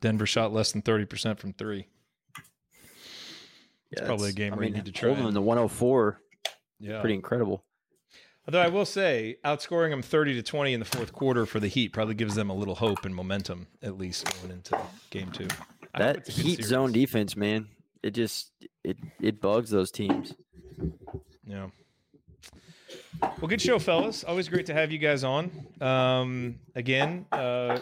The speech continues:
Speaker 1: go to I U film room dot com. Tony and I are gonna be doing a lot, uh, with the newsletter. Very excited to bring that to you. Um, let's get that started. Tony's got a huge Google Doc with this long <laughs> list of things that he's planning for, uh,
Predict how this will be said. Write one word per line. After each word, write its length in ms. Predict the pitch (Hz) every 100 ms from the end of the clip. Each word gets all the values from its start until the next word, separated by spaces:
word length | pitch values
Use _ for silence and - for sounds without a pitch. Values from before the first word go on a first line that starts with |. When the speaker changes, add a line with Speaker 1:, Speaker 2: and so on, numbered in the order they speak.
| 143
Speaker 1:
go 140 | 135
to 60 | 147
I 120 | 139
U 160 | 143 147
film 260 | - 135
room 140 | 135 131
dot 180 | 123 -
com. 300 | 131 127 135
Tony 220 | 131 120
and 100 | 120
I 40 |
are 80 | 120
gonna 160 | 117 117
be 100 | 117
doing 240 | 123 120
a 100 | 110
lot, 280 | 113 123 - _ -
uh, 200 | 117 110
with 160 | 113
the 60 | 113
newsletter. 400 | 120 120 117 117
Very 200 | 110 113
excited 420 | 107 120 113 113
to 80 | 110
bring 240 | 110 113
that 220 | 113 104 -
to 120 | 143
you. 300 | 135 139 147 - _ _ _ _ _ _ 123
Um, 640 | 104 104 101 101 101 98 98 _ _ _ _
let's 100 | -
get 140 | 127 123
that 140 | 107
started. 360 | - 123 127 95 _
Tony's 220 | - 135 123
got 220 | 127 123 _ - _ _ _ -
a 100 | - -
huge 540 | - - 214 220 156
Google 260 | 156 170 131
Doc 320 | 110 95 -
with 120 | 104
this 180 | 120 - 151
long 540 | 120 127 143 156 151
<laughs> 0 |
list 340 | 135 131 - -
of 120 | 110
things 440 | - 139 131 110
that 120 | 107 107
he's 200 | 113 -
planning 500 | 127 117 113 95 98
for, 300 | - 110
uh, 120 | 110